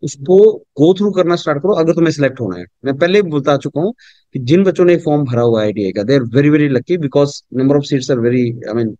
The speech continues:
बहुत ज्यादा है इसमें number of seats। तो अगर आप इसमें convert कर पाए तो nothing like that,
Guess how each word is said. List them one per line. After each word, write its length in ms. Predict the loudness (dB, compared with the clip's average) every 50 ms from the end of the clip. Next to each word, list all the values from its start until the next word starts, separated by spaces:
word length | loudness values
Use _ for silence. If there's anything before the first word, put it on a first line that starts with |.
| _ _ -10
बहुत 300 | -6 -4 -4 -4 -2 -2
ज्यादा 200 | 0 0 2 2
है 140 | 0 -2 -4
इसमें 220 | -6 -6 -6 -8
number 180 | -6 -8 -10 -10
of 80 | -12
seats। 340 | -12 -14 -16 -14 -16 -16 -18 _ _ _ _ _ _ _ _
तो 60 | 0 0
अगर 160 | 2 2 2
आप 160 | 2 0 -2
इसमें 240 | -2 -2 -2 -2 0
convert 340 | 0 2 2 2 2 0 0
कर 160 | -2 -4 -2
पाए 260 | 0 0 0 0 -2
तो 280 | -4 -8 -6 -4 -2 -2
nothing 240 | 0 0 0 2
like 160 | 2 0 0 -2
that, 160 | -6 -8